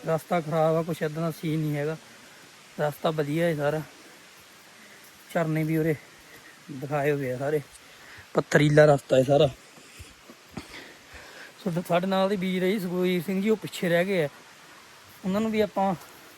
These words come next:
ਨਾਲ ਲੈ ਕੇ ਚੱਲਣਾ ਸੀ। ਉਹ ਸਾਨੂੰ ਅਜੇ ਤੱਕ ਤਾਂ ਝਰਨਾ ਮਿਲਿਆ ਨਹੀਂ ਹੈਗਾ।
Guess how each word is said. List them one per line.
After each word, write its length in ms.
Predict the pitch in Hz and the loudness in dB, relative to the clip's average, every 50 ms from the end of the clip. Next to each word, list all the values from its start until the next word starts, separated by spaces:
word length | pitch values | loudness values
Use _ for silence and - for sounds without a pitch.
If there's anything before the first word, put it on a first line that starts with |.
| - | -2
ਨਾਲ 300 | 170 170 170 175 180 185 - - - - - - - - - - | 2 4 6 6 6 6 2 -2 -8 -18 -20 -20 -20 -18 -10 -4
ਲੈ 140 | 160 160 160 | -2 0 0
ਕੇ 120 | 175 180 | 0 0
ਚੱਲਣਾ 300 | 175 175 165 165 165 165 | -2 -2 -2 -2 -2 -2
ਸੀ। 120 | 170 190 185 - - - - - - - - - - - - - - - | -2 -4 -6 -8 -12 -20 -20 -20 -20 -20 -20 -20 -20 -20 -20 -18 -10 -8
ਉਹ 100 | 196 160 | -6 -2
ਸਾਨੂੰ 340 | 170 185 196 208 214 214 226 | 0 2 2 4 6 6 6
ਅਜੇ 80 | 233 | 6
ਤੱਕ 200 | 226 226 226 247 | 4 2 0 -2
ਤਾਂ 120 | 220 233 214 | -2 -2 0
ਝਰਨਾ 320 | - 220 214 190 190 202 | 2 2 2 2 0 0
ਮਿਲਿਆ 240 | 196 185 175 185 208 | 0 2 2 2 2
ਨਹੀਂ 140 | 214 208 175 | 2 2 2
ਹੈਗਾ। 220 | 165 165 190 | 2 2 2